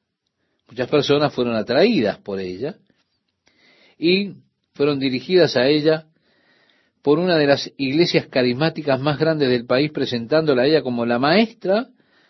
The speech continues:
de escuela dominical por un tiempo. Nosotros teníamos un hombre joven aquí, un ministro que tenía un gran potencial. Yo trabajé con él en varios campamentos de verano. Nosotros pasamos mucho tiempo juntos,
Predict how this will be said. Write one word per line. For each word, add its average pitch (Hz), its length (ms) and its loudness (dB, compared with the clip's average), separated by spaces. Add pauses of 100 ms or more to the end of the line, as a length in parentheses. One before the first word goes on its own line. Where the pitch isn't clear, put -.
(160)
de 123 140 -2
escuela 151 420 0
dominical 151 580 0
por 156 120 -4
un 117 160 -8
tiempo. 85 480 -12 (2250)
Nosotros 156 280 -10
teníamos 143 360 0
un 120 120 -4
hombre 123 360 -2
joven 165 300 -2
aquí, 113 180 -6
un 139 80 -6
ministro 156 520 -4
que 92 260 -8 (640)
tenía 190 240 -4
un 185 80 -4
gran 214 260 0
potencial. 110 540 -6
Yo 147 120 -2
trabajé 165 360 -2
con 120 200 -4
él 131 280 -4 (540)
en 117 160 -12
varios 131 280 0
campamentos 107 520 -6
de 110 80 -6
verano. 143 400 0
Nosotros 98 340 -12
pasamos 101 320 -10
mucho 147 280 -4
tiempo 147 260 -6
juntos, 127 580 -8